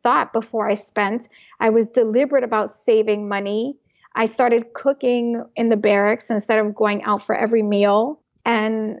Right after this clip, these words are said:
little by little, it's amazing how the little expenses rack up debt. So thirty dollars here, a fifty dollar dinner there,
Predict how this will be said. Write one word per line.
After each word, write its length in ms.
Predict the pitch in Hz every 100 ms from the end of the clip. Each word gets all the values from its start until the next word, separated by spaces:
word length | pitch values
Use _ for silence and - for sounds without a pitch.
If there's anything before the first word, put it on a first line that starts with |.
| -
little 340 | 233 247 359
by 200 | 349 285
little, 200 | 254 277
it's 160 | 269 - 466
amazing 440 | 277 254 277 240 226
how 480 | 226 214 208 208 - -
the 140 | 269 233
little 460 | 226 220 254 285 -
expenses 960 | 240 - - 202 208 208 269 269 285 - -
rack 420 | 214 202 208 -
up 320 | 208 202 - -
debt. 260 | 185 - - _ _
So 560 | - 262 240 220 233 220
thirty 220 | 285 269 302
dollars 380 | 277 277 277
here, 460 | 285 254 233 220 220
a 60 | 226 -
fifty 200 | 277 269
dollar 280 | 254 254 247
dinner 280 | 254 240
there, 600 | 233 220 208 208 202 208